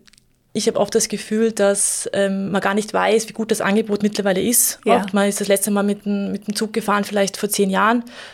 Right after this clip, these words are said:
Speaker 1: und da hat sich schon was getan. Und ich glaube, man ist ab und zu überrascht, dass man doch schneller am Ziel ist, als man vielleicht geglaubt hätte. Der öffentliche Verkehr ist auch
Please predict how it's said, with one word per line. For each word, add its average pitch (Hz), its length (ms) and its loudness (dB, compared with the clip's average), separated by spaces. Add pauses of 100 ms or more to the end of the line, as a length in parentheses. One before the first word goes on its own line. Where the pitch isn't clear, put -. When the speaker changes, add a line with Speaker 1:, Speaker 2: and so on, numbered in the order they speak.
(140)
Speaker 1:
und 208 140 -2
da 208 60 4
hat 202 80 0
sich 208 100 -2
schon 202 160 -2
was 202 120 -4
getan. 185 420 0
Und 196 120 -2
ich 180 100 -4
glaube, 208 180 0
man 214 120 2
ist 214 160 -2
ab - 200 -2
und 220 100 0
zu 214 80 -4
überrascht, 202 560 0
dass 196 140 0
man 202 100 0
doch 208 140 2
schneller 196 480 0
am 185 80 -4
Ziel 233 280 0
ist, 226 380 0
als 202 160 0
man 208 300 2
vielleicht 196 420 -2 (380)
geglaubt 180 400 0
hätte. - 300 -6 (1300)
Der 190 100 2
öffentliche 208 220 2
Verkehr 208 260 2
ist 208 120 2
auch 202 200 2